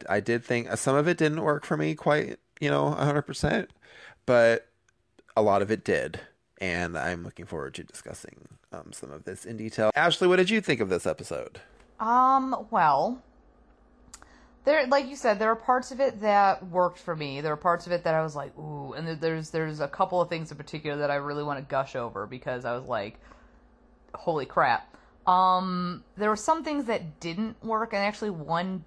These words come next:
Speaker 2: big thing, and we will get to that later, like, just wasn't clicking very well for me. And I don't know why that, I, I, I honestly have no good reason why that was, but, um,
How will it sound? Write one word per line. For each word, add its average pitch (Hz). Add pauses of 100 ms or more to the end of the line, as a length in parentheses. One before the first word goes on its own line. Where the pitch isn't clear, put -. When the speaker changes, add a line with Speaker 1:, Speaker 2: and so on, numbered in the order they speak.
Speaker 2:
big 156
thing, 156
and 147
we 147
will 151
get 151
to 147
that 139
later, 131
like, 135
just - (760)
wasn't 175
clicking 170
very 156
well 147
for 175
me. 180 (1200)
And 151
I 156
don't 156
know 151
why 139
that, 135
I, 143
I, 156
I 170
honestly 180
have 156
no 147 (140)
good 147
reason 147
why 131
that 131
was, 127
but, 123
um, 120